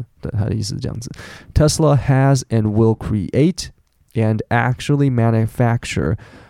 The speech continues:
the most exciting and meaningful products of any company on earth. This will not happen by phoning it in。好，所以这边有一个片语动词，就是phone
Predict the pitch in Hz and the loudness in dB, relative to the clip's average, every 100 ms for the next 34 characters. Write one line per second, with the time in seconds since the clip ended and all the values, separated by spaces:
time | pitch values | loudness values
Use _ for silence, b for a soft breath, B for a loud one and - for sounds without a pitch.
0 | B B 113 101 107 131 139 - 113 - | B B -2 0 4 6 4 0 -8 -6
1 | - 123 127 131 135 131 127 _ _ _ | -2 2 4 4 4 2 -8 _ _ _
2 | _ - 107 101 104 123 135 131 123 127 | _ -2 0 2 2 2 2 -2 -2 -2
3 | 123 - - 107 104 104 - - - - | 0 0 0 2 2 -2 -8 -10 -14 -4
4 | 104 95 _ - 127 127 - 123 107 110 | -4 -4 _ 0 2 2 0 -2 0 -2
5 | - - 101 101 - - 95 - - _ | -4 -2 0 0 -4 -6 -4 -6 -14 _
6 | 110 104 117 117 143 147 127 120 104 104 | -12 0 0 2 2 2 0 -2 -2 -4
7 | - 107 104 b b b _ 95 104 - | -2 -4 -6 b b b _ -2 -2 0
8 | 104 104 104 104 104 - - 92 69 117 | 2 2 2 0 -2 -4 -4 -4 -4 -8
9 | - _ _ _ _ _ - - - b | -10 _ _ _ _ _ -6 -6 -6 b
10 | b b - 170 175 156 117 107 135 104 | b b 2 2 4 4 2 0 0 2
11 | 110 104 98 113 110 - 110 104 107 | 0 -2 -2 -2 -2 -2 0 2 0